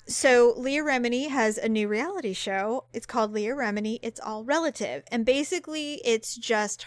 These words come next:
her, her younger sister, and her mother and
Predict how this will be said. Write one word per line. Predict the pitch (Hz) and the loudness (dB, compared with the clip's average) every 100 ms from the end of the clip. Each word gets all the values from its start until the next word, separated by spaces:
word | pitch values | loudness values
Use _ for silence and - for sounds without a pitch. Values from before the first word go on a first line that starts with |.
| - | 0
her, | 277 277 294 330 - - _ | 2 4 4 0 -10 -20 _
her | - 226 220 214 208 220 226 | 0 2 4 2 -4 -10 2
younger | 233 240 302 | 2 2 -2
sister, | 285 - 269 254 262 277 - - - - | -4 -2 2 4 2 -2 -12 -20 -20 -4
and | 220 214 | -2 0
her | 277 | -2
mother | 302 240 220 220 220 - | 2 2 6 6 6 4
and | 226 220 220 | 2 2 -2